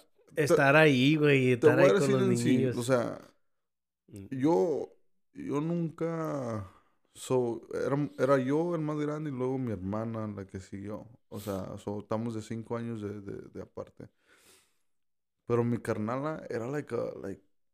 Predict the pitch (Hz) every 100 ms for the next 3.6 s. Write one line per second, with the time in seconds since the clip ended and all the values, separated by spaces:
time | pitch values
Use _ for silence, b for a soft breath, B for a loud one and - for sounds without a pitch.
0 | _ - 123 143 131 139 139 139 135 117
1 | 117 131 127 123 110 95 104 131 117 -
2 | 110 - 123 139 131 117 110 - 127 135
3 | 131 123 - 104 123 131